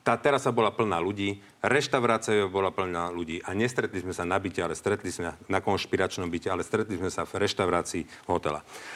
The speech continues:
No a môžem vám povedať, o čom sme sa bavili. O tejto knižke samozrejme nepadlo ani slovo. Možno pán Haščák chce písať knihu a možno si ma chcel len pozrieť, ako budem reagovať, ale moje,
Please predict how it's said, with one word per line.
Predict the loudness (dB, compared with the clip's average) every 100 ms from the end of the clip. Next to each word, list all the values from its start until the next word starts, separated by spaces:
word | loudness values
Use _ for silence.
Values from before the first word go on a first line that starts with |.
| 0
No | 4
a | 4 2 -6 -6
môžem | 0 2 4 2
vám |
povedať, | 2 2
o | 2
čom | 0
sme | -2 -2
sa | 0
bavili. | 2 2 0 -6 -14 _ _ _ _ _ -12 -12 -4
O | 0
tejto | 2 0 0
knižke | 0 0
samozrejme | 0 2 2 2
nepadlo | 0 0 0
ani | 0 0
slovo. | 0 4 4 4 -2 -16 -2
Možno | 2 4
pán | 4 2 0 0
Haščák | 0 0 2 -2 -2 -12
chce | 0 2
písať | 2 2 2 2 0 0
knihu | 2 6 6 4 -2 0
a |
možno | 4 4 2
si | 0 0
ma | 2 2
chcel | 2 4
len | 4 4
pozrieť, | 4 4 4 2
ako | 2 2
budem | 2 0 0
reagovať, | 0 0 0 0
ale | 0 0 0 0
moje, | 2 4 4 2